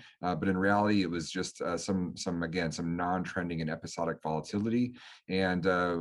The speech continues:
you know, by staying invested and staying focused, um, you were able to see some really solid returns throughout the quarter. Some of the other, uh, important factors we wanna look at is the bond market. So Q one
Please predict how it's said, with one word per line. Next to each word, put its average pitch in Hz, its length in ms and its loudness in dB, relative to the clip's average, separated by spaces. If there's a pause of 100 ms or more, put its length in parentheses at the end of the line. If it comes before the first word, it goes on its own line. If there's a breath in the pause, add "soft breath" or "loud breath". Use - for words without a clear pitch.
(100)
you 95 160 -2
know, 76 60 -2
by 87 100 0
staying 104 380 4
invested 98 460 2
and 87 120 -6
staying 92 260 -2
focused, - 460 -4 (300 loud breath)
um, 80 440 0
you 87 140 -2
were 90 120 4
able 90 120 2
to 87 80 -4
see 87 140 -6
some 80 260 -8
really 98 220 4
solid 82 340 0
returns 80 640 -2 (120)
throughout 76 440 -4
the - 80 -8
quarter. 71 440 -4 (1400 loud breath)
Some 139 180 4
of 135 60 6
the 143 120 6
other, 135 500 4
uh, 110 220 4
important 113 420 2
factors 110 320 2
we 113 80 2
wanna 110 220 6
look 107 220 2
at 107 180 2
is 90 200 -2
the - 100 -2
bond 87 320 4
market. 110 400 4
So 90 420 0 (640)
Q 156 200 4
one 107 720 6